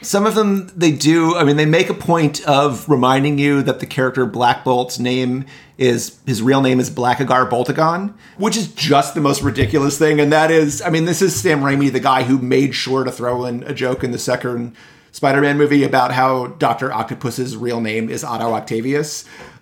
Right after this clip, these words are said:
just to remind you how goofy all this comic book stuff is, 'cause he loves it. Like, he's not trying to, like, Marvel always tries to, like,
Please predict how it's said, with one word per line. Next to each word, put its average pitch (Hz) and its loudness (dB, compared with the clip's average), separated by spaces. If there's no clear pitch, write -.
just 156 2
to 190 2
remind 139 4
you 147 4
how 120 0
goofy 131 0
all 131 2
this 131 -2
comic 127 -4
book 135 -4
stuff 135 -4
is, 156 0
'cause 160 -4
he 170 4
loves 143 0
it. - -12
Like, 131 2
he's 156 -2
not 170 2
trying 160 0
to, 170 -6
like, 135 -2
Marvel 180 0
always 170 0
tries 139 2
to, 143 -2
like, 131 -2